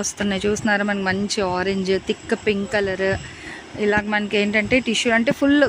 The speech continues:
గోల్డ్తో హైలైట్ చేసిన సారీస్ అవి కూడా ఉన్నాయి. ఇదిగో చూడండి, ఇదైతే ఫుల్ గోల్డ్ ఇంకా చెక్స్ బాక్సెస్ డిజైన్ అనమాట. ఇంకో పింక్,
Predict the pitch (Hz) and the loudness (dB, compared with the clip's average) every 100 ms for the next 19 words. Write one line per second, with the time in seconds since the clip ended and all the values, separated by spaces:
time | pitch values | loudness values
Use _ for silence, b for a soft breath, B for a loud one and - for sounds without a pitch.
0 | 214 233 240 240 233 247 233 214 220 214 | 4 4 6 4 2 0 0 -2 -4 -4
1 | 226 208 214 208 214 202 196 208 214 196 | -4 -2 -2 -2 0 0 2 0 0 0
2 | 202 208 214 202 190 185 180 - 196 185 | 0 2 2 0 0 -2 -2 -2 -2 0
3 | 180 180 185 214 226 254 214 202 202 202 | 0 0 -2 0 2 4 4 6 4 2
4 | 196 311 254 202 - 180 - 196 185 - | 2 2 2 0 -2 -4 2 2 2 -2
5 | 180 180 175 175 175 170 165 165 B B | -2 0 0 0 0 -2 -2 -4 B B
6 | B B B - 208 202 233 233 220 | B B B -2 0 0 2 2 4